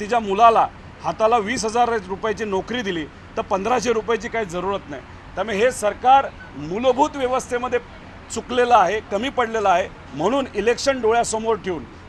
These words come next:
ज्या योजनेला सेहेचाळीस हजार कोटी लागतात त्या योजनेला फक्त दहा हजार कोटी म्हणजे तीन महिने कसं तरी इलेक्शन काढायचं, इलेक्शनला निवडून यायचं आणि मग जसं आत्तापर्यंत फक्त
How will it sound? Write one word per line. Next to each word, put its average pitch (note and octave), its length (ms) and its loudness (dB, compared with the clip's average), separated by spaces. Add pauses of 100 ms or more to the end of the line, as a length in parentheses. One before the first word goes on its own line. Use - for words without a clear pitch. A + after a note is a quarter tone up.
(120)
ज्या G#3+ 180 6
योजनेला A#3+ 500 0
सेहेचाळीस A#3+ 440 0
हजार G#3+ 200 -2
कोटी F#3+ 300 -6
लागतात D#3+ 340 -2 (360)
त्या B3+ 120 4
योजनेला A3+ 400 2
फक्त A3+ 300 -4
दहा G3+ 300 6
हजार A#3 200 2
कोटी F#3 280 -6
म्हणजे G3+ 160 -4
तीन C4+ 300 -4
महिने B3+ 240 -4
कसं A3 300 0 (120)
तरी E4 160 2
इलेक्शन C#4 400 2
काढायचं, G3 480 2 (320)
इलेक्शनला B3 480 0
निवडून B3+ 360 -4
यायचं F#3+ 340 -4 (300)
आणि F#3 140 0
मग B3 220 -2 (100)
जसं G3 240 0
आत्तापर्यंत A#3+ 540 4
फक्त A3 220 -4